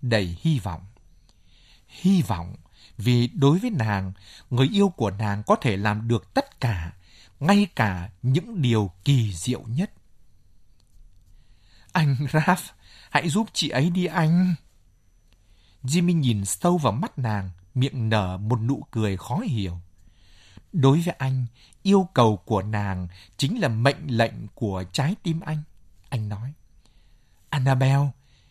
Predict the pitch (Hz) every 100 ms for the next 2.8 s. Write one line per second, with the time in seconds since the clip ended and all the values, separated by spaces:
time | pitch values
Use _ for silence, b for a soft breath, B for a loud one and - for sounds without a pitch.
0 | b b b b 160 151 160 - 160 143
1 | 143 143 - 147 143 202 143 120 107 107
2 | - 151 156 147 196 175 160 165